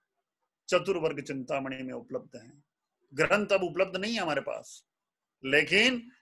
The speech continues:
हेमाद्रि ने जो संकल्प किया कि ये श्लोक, ये ग्रंथ या ये मूल विषय बचने चाहिए, तो आप देखिए, ये जो विश्वकर्मा के चार पुत्रों का जो concept है, चार ही दिशाओं वाला,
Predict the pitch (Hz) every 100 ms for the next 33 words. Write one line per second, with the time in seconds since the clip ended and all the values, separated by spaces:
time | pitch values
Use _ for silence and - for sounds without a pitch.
0 | _ 143 190 269 254 254 226 208 202 165
1 | 156 180 165 143 135 147 170 165 165 156
2 | 160 139 - 139 165 185 160 147 131 139
3 | 165 190 - _ - - 196 220 196 240
4 | 202 185 196 165 151 165 160 - 139 135
5 | 127 - _ _ _ - 160 160 160 160
6 | 165 180 170 180 208 190 165 - 160 151
7 | 151 160 156 143 - - 165 185 208 196
8 | - 156 - 175 180 175 160 151 139 131
9 | 175 170 143 131 - 156 170 202 208 165
10 | 139 - 208 202 147 - - -